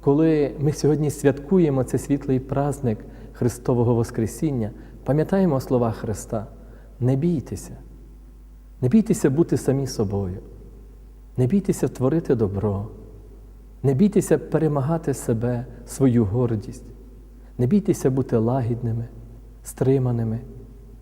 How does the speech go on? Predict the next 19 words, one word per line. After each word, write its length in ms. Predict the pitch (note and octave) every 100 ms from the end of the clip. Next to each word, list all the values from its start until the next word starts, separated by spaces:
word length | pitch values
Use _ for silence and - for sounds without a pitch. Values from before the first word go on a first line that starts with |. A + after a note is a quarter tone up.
| - - - -
Не 60 | C3+
бійтеся 440 | A3 G#3+ F3+ E3
бути 320 | D3 F#3 C#3+
люблячими. 760 | A#2+ C3+ D#3 C3 A#2+ - A#2 A#2+ - - - - - - - - - - - - - - - - - - - - -
Інші 260 | F3+ E3+
слова 340 | - D3 C#3 B2
«мир 340 | C3+ D#3 B2+
вам», 220 | F#2 F2+ - - - - - - -
які 140 | - B2
сказав 320 | - A2+ A#2
Христос 440 | B2 G#2+ B2+ -
апостолам, 680 | A#2+ G#2+ D#3 D#3 - G2+ G#2+ - - - - -
закликають 600 | B2+ C#3 B2 E3 D#3 D3
нас 300 | D3 D3 - - - -
завжди 560 | A#2+ C3+ C3 C3 E3 E3 - -
перебувати 600 | C#3 C3 B2+ C#3+ - C3+
у 120 | -
стані 400 | - - B2+ A#2+
умиротворення. 840 | A#2 A2 A2 - A2+ F#2 F#2+ B2+